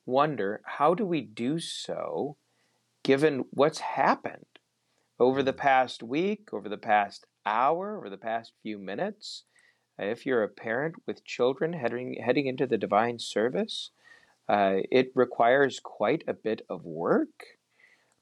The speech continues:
Speaker 1: because you have to get children dressed, of all things, and in, sometimes into a vehicle, and
Speaker 2: Yes.
Speaker 1: finally into the church. And maybe somewhere along the way, you, you realized, "I should be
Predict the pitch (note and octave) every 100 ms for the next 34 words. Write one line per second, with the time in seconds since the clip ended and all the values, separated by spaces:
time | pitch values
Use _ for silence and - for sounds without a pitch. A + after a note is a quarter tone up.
0 | _ - A#2 C#3 B2 A2 B2 A#2 A2+ A#2+
1 | C3 C3 A#2 B2 - - C3 C3 B2 A2+
2 | F2 - - D#2+ C#3 C#4 - - - _
3 | - E3+ - A#2 G3 _ - A#2 A3 C4
4 | - - _ _ _ C3 C3 C#3+ D#3+ C4+
5 | A#2+ - C3+ F3 D#3+ C3 C#3 A2 F2 A#2
6 | D#3+ G3 G3 _ - - _ _ - A2
7 | G#2+ C3 F3 E3 - B2 D3 A#2 E2 -
8 | - G3+ - - - _ _ _ _ _
9 | _ _ A#2 A#2+ A#2 - B2 C3 A3 A3
10 | - D#3 E3 D#3 C3 B2+ C3 A2+ G2+ A2
11 | C#3+ A2+ G#2+ A2+ G#2+ F#2+ - A#2+ B2 C3+
12 | B2 A#2+ A2 - A2+ C#3+ - D3+ B2+